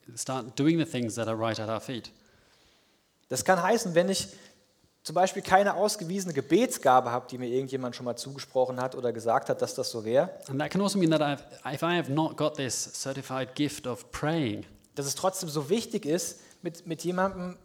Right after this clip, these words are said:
Speaker 2: äh, hier aus der Gemeinde, wo es notwendig ist, zu beten.
Speaker 1: that it is still very important if I know that somebody needs prayer, then to also pray with,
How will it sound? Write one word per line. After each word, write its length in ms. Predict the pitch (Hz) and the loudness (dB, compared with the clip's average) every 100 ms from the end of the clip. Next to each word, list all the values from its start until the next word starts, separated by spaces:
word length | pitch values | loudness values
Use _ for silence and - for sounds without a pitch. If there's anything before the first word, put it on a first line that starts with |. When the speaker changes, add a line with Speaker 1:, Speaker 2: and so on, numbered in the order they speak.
| _ | _
Speaker 2:
äh, 180 | 156 143 | 4 4
hier 200 | 156 190 | 6 2
aus 80 | - | 2
der 100 | 156 | -2
Gemeinde, 560 | 135 147 214 196 156 | 2 2 2 2 0
wo 80 | 139 | 2
es 140 | 151 - | -2 0
notwendig 460 | 180 185 156 143 | -2 2 2 0
ist, 180 | 143 - | -6 -6
zu 80 | 143 | -6
beten. 420 | - 233 294 120 - - - | 0 0 0 -6 -14 -12 -4
Speaker 1:
that 120 | 143 | 0
it 100 | 156 | 0
is 160 | 156 - | 0 -4
still 320 | 165 180 160 127 | -4 -2 -4 -2
very 220 | 151 160 | 2 2
important 400 | 143 175 151 131 | 2 -2 -4 -2
if 80 | 131 | -4
I 80 | |
know 340 | 127 135 160 170 | -2 0 2 2
that 140 | 131 - | 0 -4
somebody 260 | 131 131 | -6 -4
needs 320 | 127 135 131 | 0 0 -2
prayer, 400 | - - 156 120 | -8 -4 0 0
then 160 | 123 123 | 0 -4
to 100 | 127 | -6
also 220 | 135 135 | -6 -6
pray 340 | - - 180 196 | -8 -6 -4 -2
with, 220 | 131 | -4